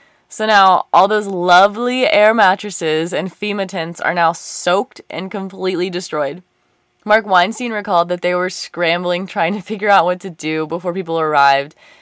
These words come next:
And then the guests arrived thirty minutes earlier than expected, like some sort of fucking joke.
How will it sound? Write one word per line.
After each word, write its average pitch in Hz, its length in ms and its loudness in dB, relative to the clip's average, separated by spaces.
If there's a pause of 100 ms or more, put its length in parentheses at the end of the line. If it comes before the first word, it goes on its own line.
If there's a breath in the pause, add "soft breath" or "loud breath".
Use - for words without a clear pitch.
(140)
And 220 160 -2
then 220 80 -2
the 226 80 0
guests 196 340 2
arrived 247 360 2
thirty 196 420 -2
minutes 208 340 -4 (140)
earlier 170 380 2
than 156 100 -2
expected, 143 540 -8
like 143 160 -8
some 165 220 -8
sort 165 200 -6
of 165 100 -6
fucking 160 440 -6
joke. 135 480 -4